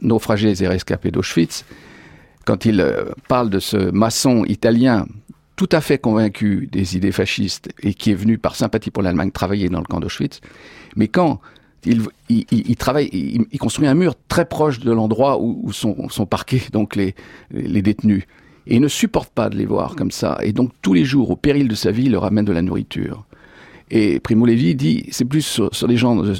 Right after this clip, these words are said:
de ce sens. Donc ils fondent sur une vieille tradition ancienne qu'il faut compter plus que sur l'intelligence intellectuelle qui, elle,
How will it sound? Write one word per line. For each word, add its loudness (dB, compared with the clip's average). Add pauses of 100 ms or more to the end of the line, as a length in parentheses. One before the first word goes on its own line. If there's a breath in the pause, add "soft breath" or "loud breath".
de -4
ce -4
sens. 0
Donc -2
ils 0
fondent 0
sur -2
une 2
vieille 2
tradition 0
ancienne 2 (380 loud breath)
qu'il 2
faut 0
compter 2
plus 0
que 0
sur 2
l'intelligence 2
intellectuelle 0 (400 loud breath)
qui, 2
elle, 4